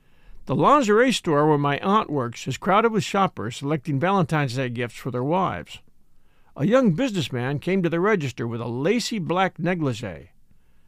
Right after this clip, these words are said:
My aunt noticed that the next customer, an elderly farmer,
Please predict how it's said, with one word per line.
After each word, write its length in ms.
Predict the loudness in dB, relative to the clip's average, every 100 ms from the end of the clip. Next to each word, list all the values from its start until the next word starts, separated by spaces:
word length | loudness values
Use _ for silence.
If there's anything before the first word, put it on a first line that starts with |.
| -20 -14
My 180 | -6 2
aunt 240 | 4 6 6
noticed 380 | 6 6 6
that 120 | 0 -2
the 100 | -2
next 320 | -2 -4 -4
customer, 540 | -4 -4 -4 -2 -2 -4 -8
an 140 | -8 0
elderly 460 | 2 4 2 2
farmer, 540 | 0 0 0 2 0